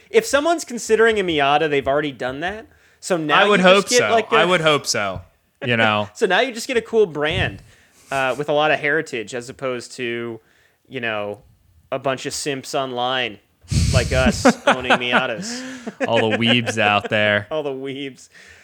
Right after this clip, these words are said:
Speaker 1: Okay, so last category. And I might not have an immediate answer for this.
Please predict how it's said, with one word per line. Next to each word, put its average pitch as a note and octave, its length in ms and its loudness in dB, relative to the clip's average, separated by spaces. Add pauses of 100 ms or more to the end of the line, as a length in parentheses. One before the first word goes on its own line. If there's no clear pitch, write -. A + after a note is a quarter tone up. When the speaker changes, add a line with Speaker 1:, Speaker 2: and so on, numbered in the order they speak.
(140)
Speaker 1:
Okay, G3 180 4
so F#3 120 0
last F#3 460 2
category. B2 640 2 (1400)
And E3+ 140 2
I F#3+ 120 6
might D4+ 240 -2
not F#3+ 200 0
have F3+ 160 0
an D3+ 60 -4
immediate C3+ 340 -4
answer B2 280 -6
for - 140 -14
this. - 340 -16